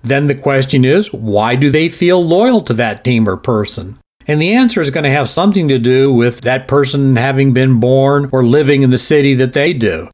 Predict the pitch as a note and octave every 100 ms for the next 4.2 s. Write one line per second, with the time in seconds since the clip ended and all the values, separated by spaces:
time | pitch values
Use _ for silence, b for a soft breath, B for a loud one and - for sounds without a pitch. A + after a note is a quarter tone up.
0 | - D3 C#3 D#3 C#3 D3+ D3 D3 C#3+ C3
1 | D3 C#3+ C3 C#3+ C#3 C#3+ C#3 C3+ C3+ C3
2 | C3 - D3+ D3 G#2+ F#2 - A2+ B2+ B2
3 | - C3+ C3+ C3+ - C3+ B2 A#2 G#2+ D3+
4 | G2+ D#2